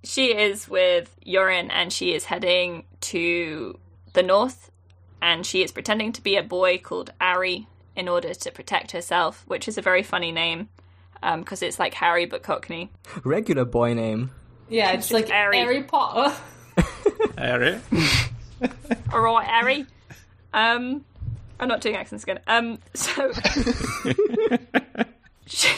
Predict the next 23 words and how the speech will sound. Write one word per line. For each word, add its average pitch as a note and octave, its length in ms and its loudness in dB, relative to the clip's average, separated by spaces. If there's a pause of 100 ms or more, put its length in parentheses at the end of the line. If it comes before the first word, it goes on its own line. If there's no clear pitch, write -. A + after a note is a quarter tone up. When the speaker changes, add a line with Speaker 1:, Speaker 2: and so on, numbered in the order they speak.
(140)
Speaker 1:
she, - 320 0 (580)
she's D4+ 240 0
Speaker 2:
You're F#3 100 6
Speaker 1:
in, C4+ 60 2
Speaker 2:
saying F#3+ 280 6
this D#3 140 2
Speaker 1:
uh, A3+ 80 2
Speaker 2:
twenty D#3 240 4
minutes C3+ 300 4
into C3 240 4
recording, A#2+ 760 4
but A#2 280 -2
so C3 220 2
much A#2 220 0
can A2+ 140 -2
happen. A2+ 340 -6
Speaker 1:
<laughs> - 40 0
I - 400 2 (240)
know. - 1000 -4 (220)
So D4+ 180 2
much D#4 240 -2
can A3+ 180 -2
change. G#3+ 360 -2